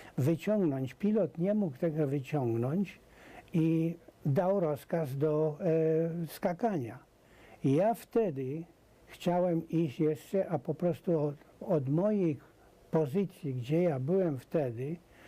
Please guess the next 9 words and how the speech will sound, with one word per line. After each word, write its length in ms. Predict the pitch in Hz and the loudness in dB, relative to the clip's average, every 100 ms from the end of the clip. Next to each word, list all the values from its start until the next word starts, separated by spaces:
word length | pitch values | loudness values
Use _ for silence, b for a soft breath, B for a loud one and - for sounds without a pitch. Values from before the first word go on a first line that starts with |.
| B B | B B
to 120 | - 156 | -4 0
było, 240 | 185 196 | 2 2
jak, 240 | 180 170 | 2 2
bo 280 | 151 151 165 | -2 -2 0
ja 200 | 170 175 | 2 2
wiem, 280 | 151 165 160 | 0 2 2
jakieś 500 | 147 139 160 135 - | 2 0 -4 -4 -2
może, 500 | 156 143 147 143 147 B B B B B - 160 | 0 0 0 0 0 B B B B B -10 -4
e, 460 | 143 135 135 143 | 0 0 0 -2